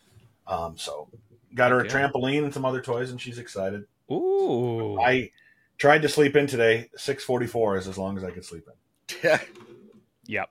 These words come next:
Speaker 2: I was so pumped too, but apparently I, uh, had a little bit of a longer day yesterday, and I crashed way too early and woke up, and it was, like, five forty, and I'm like, "God damn it." And I'm like, "Oh, six forty. All right, I slept in. Good for me."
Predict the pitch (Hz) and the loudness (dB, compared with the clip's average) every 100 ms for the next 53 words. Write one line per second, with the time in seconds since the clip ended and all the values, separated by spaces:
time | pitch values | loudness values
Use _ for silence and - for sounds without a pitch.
0 | _ 117 117 117 - 110 113 107 - 113 | _ 0 0 0 -2 -2 -2 -4 -4 -6
1 | 104 98 98 92 - 92 117 104 85 98 | -6 -4 -4 -4 -6 -6 -4 -4 -4 -6
2 | 98 92 92 92 76 82 - _ _ - | -6 -6 -6 -6 -6 -8 -12 _ _ -4
3 | 143 117 113 110 104 110 101 101 110 113 | -2 2 2 0 0 -2 -2 -2 0 0
4 | 113 110 104 113 113 117 - 123 143 160 | 0 -2 -2 0 0 -4 -6 -8 -6 -6
5 | 127 147 - 151 156 139 156 151 151 160 | -8 -8 -4 -4 -2 -4 -4 -6 -6 -6
6 | 170 156 117 135 143 143 160 110 98 95 | -4 -6 -4 -4 -4 -4 -4 -6 -8 -10
7 | 85 90 82 - - - 117 117 113 - | -12 -16 -18 -20 -8 0 2 2 -2 -8
8 | - 107 95 87 85 85 85 - - 117 | -6 -4 -4 -8 -12 -14 -16 -18 -8 0
9 | 120 117 90 - 113 113 120 - 113 104 | 0 0 -6 -4 0 0 -2 -6 -8 -8
10 | 226 302 92 - - 415 - - 214 90 | -6 -6 -8 -12 -4 -4 -6 -8 -6 -4
11 | 95 196 202 117 190 - 185 185 175 120 | -6 -6 -6 -6 -8 -6 -6 -4 -6 -6
12 | 98 - - 143 123 | -8 -12 -8 -6 -4